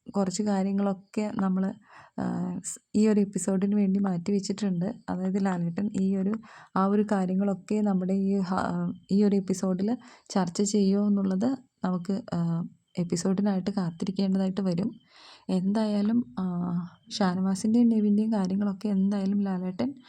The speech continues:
ചർച്ച ചെയ്യുമെന്ന് തന്നെയാണ് നമ്മൾ വിചാരിച്ചിരിക്കുന്നത്. പിന്നെ നമ്മുടെ ആദില, ആദിലയുമായിട്ടുള്ള ആ ഒരു ഇഷ്യൂസും എന്തായാലും, ആ, ആദിലേനെ ഒന്ന് കുടയാനായിട്ടുള്ള ചാൻസസ്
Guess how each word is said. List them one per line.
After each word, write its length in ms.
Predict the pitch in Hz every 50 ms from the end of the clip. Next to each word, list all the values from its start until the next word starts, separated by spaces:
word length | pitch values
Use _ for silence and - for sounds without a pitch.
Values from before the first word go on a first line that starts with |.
| - - - - _ -
ചർച്ച 340 | - 180 170 180 - -
ചെയ്യുമെന്ന് 640 | 214 202 214 220 220 220 214 214 202 196 208 208 202
തന്നെയാണ് 380 | 190 190 190 202 214 202 196 196
നമ്മൾ 240 | 190 190 185 185 185
വിചാരിച്ചിരിക്കുന്നത്. 1040 | 185 185 170 175 175 175 175 175 - 202 190 175 175 180 175 175 170 170 208 247 277 - - _ _ - - - - - - - - _ _ -
പിന്നെ 220 | 202 196 190 196
നമ്മുടെ 320 | 190 190 190 185 185 190 196 - -
ആദില, 520 | 190 180 175 180 175 190 190 196 208 214 214 - _ _ _ _ - 185 170 - - -
ആദിലയുമായിട്ടുള്ള 840 | 196 196 190 175 196 202 214 220 226 226 220 202 196 196 - 196 202
ആ 220 | 202 214 202 180
ഒരു 180 | 185 185 185 185
ഇഷ്യൂസും 580 | 185 175 175 - - 180 175 175 - 226 254 285 - - - - - - _ _ _ 202
എന്തായാലും, 720 | 202 202 202 208 220 220 208 196 190 185 190 214 233 240 - - - -
ആ, 380 | 180 185 185 175 185 185 - - - -
ആദിലേനെ 600 | 196 190 190 190 190 202 214 233 233 233 254 269 -
ഒന്ന് 180 | 220 214 208 214
കുടയാനായിട്ടുള്ള 760 | 214 220 208 196 196 190 190 208 214 208 202 - 202 202 202
ചാൻസസ് 600 | 190 - 196 185 180 170 175 - - - 247 285